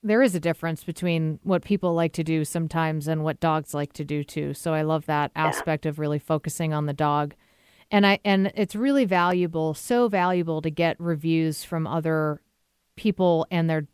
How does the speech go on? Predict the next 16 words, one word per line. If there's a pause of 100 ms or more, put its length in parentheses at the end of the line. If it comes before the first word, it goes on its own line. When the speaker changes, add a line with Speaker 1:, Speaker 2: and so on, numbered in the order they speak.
Speaker 1:
you
know, (120)
from
other
dog
lovers
about (380)
businesses,
about, (580)
um,
you
know,
places
to
go
visit.